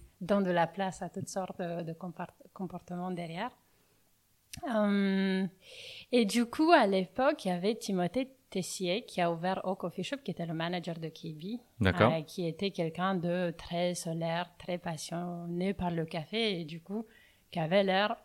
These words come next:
Speaker 1: heureux dans sa vie ou dans ses pompes et tous les gens qui travaillent autour étaient pareils. Donc, je me suis dit, « Tiens, je pourrais peut-être, euh, rejoindre cette équipe super le week-end, faire de la guitare à côté quand même dans la semaine et essayer de voir ce que je veux faire avec ma vie. »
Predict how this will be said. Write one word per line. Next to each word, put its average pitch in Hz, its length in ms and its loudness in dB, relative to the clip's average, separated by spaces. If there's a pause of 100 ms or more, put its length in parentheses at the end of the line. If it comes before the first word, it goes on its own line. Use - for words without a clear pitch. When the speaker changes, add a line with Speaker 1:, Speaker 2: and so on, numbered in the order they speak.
(140)
Speaker 1:
heureux 196 360 -2
dans 185 300 -4
sa 180 240 -4
vie 190 320 -6
ou 190 100 -8
dans 175 160 -2
ses 180 160 -6
pompes 202 380 -2
et 190 100 0
tous - 140 -4
les 208 160 2
gens 220 180 2
qui 208 140 -2
travaillent 175 360 0
autour 196 340 -4
étaient 175 200 -6
pareils. 180 420 -4 (440)
Donc, 165 80 -4
je 180 100 -4
me 170 60 -2
suis - 160 -6
dit, « 175 200 -8
Tiens, 185 240 -6
je - 120 -10
pourrais 175 180 -6
peut-être, 175 300 -8
euh, 170 140 -6 (760)
rejoindre 196 420 2
cette 202 220 -2
équipe 214 240 -4
super 214 440 0
le 196 120 2
week-end, 208 580 0 (480)
faire 226 260 6
de 196 80 6
la 185 140 8
guitare 180 320 -2
à 175 80 2
côté 190 380 -6
quand 175 80 -2
même 175 160 0
dans 165 100 -4
la 156 140 -4
semaine 202 320 -2
et 180 60 2
essayer 185 240 -2
de 185 80 2
voir 190 300 2
ce - 120 -8
que 175 60 -6
je 160 100 -8
veux 156 60 -8
faire 180 200 -6
avec 175 260 -8
ma 165 140 -6
vie. » 160 180 -8